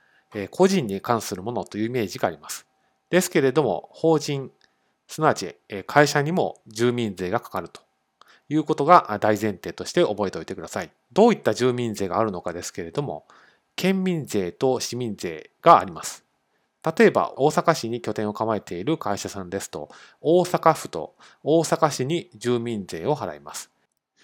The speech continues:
そして、税金の種類としては、均等割と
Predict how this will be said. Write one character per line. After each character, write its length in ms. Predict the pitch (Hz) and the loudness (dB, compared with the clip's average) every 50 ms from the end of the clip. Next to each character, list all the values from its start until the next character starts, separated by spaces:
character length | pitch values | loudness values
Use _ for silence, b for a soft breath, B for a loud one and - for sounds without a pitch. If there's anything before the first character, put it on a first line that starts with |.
| b b b | b b b
そ 180 | - - - 131 | -12 -8 -8 -8
し 100 | - - | -6 -4
て、 280 | - 170 151 - _ _ _ _ _ | -4 -4 -4 -4 _ _ _ _ _
税 220 | - - 139 156 156 | -2 0 0 0 -2
金 160 | - 185 175 | -4 -8 -8
の 120 | 165 165 | -6 -6
種 160 | 156 - 156 | -6 -6 -6
類 160 | 151 156 160 160 | -6 -6 -6 -6
と 100 | - - | -8 -8
し 60 | - | -8
て 120 | - 113 | -8 -8
は、 240 | 92 90 87 78 - _ _ | -8 -8 -8 -10 -12 _ _
均 240 | - - 175 180 180 | -12 -10 -10 -10 -10
等 360 | 180 _ - 170 160 160 156 | -10 _ -2 0 0 2 2
割 240 | 151 151 147 139 139 | 2 0 0 -2 -4
と 360 | - - 165 165 156 - _ | -2 0 0 2 0 0 _